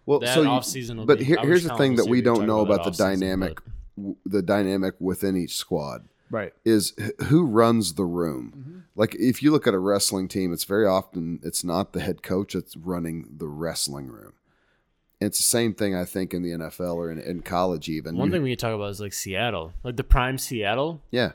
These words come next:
Speaker 2: Like, the players ran the room. 'Cause Pete Carroll, it was a player's room, big time.
Speaker 1: Absolutely.
Speaker 2: It was different.
Speaker 3: That's how you
Speaker 1: Yep.
Speaker 3: great, create a great locker room, though. Is that you just, sometimes as a head coach, you gotta just take yourself out of the equation a little bit.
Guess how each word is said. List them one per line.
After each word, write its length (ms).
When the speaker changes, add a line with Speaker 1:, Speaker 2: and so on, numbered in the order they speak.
Speaker 2:
Like, 220
the 80
players 500
ran 320
the 100
room. 440
'Cause 180
Pete 160
Carroll, 400
it 140
was 260
a 60
player's 500
room, 320
big 220
time. 80
Speaker 1:
Absolutely. 540
Speaker 2:
It 20
was 120
different. 460
Speaker 3:
That's 220
how 80
you 160
Speaker 1:
Yep. 80
Speaker 3:
great, 500
create 400
a 60
great 500
locker 280
room, 120
though. 960
Is 80
that 340
you 140
just, 260
sometimes 460
as 140
a 40
head 220
coach, 300
you 80
gotta 160
just 380
take 180
yourself 320
out 80
of 80
the 60
equation 400
a 60
little 140
bit. 220